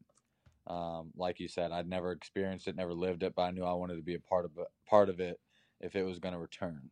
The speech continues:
You know, I wanna be part of a legacy, and I wanted to be, like you said, have, be able to stay in Indiana and have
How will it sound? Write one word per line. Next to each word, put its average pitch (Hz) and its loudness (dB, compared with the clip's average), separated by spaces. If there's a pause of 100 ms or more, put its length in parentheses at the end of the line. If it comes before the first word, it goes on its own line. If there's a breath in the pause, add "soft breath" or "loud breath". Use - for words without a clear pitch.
You 92 -6
know, 87 2
I 87 4
wanna 90 0
be 85 -2
part 90 6
of 80 -4
a 82 -2
legacy, 90 0
and 82 2
I 87 -2
wanted 85 -4
to 85 0 (680 soft breath)
be, 95 4
like 90 4
you 90 0
said, 95 6 (180)
have, 98 4 (160)
be 110 2
able 107 2
to 95 -6
stay 95 -4
in 90 -8
Indiana 87 -8
and 87 -8
have 92 -2